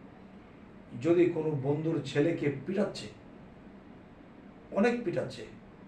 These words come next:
হয়তো তার রাগ মিটছে না, আরও পিটাবে, তখন আপনি কি ধরে বলেছেন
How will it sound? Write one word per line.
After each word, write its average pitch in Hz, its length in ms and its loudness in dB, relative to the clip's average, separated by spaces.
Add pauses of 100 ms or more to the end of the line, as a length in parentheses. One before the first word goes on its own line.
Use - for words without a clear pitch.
(140)
হয়তো - 260 -2
তার 107 400 2
রাগ 135 380 4
মিটছে 156 340 0
না, 175 100 2
আরও 160 260 4
পিটাবে, 175 340 4
তখন 151 240 -2
আপনি 139 280 -2
কি 143 240 -2 (340)
ধরে 165 160 6
বলেছেন 151 400 2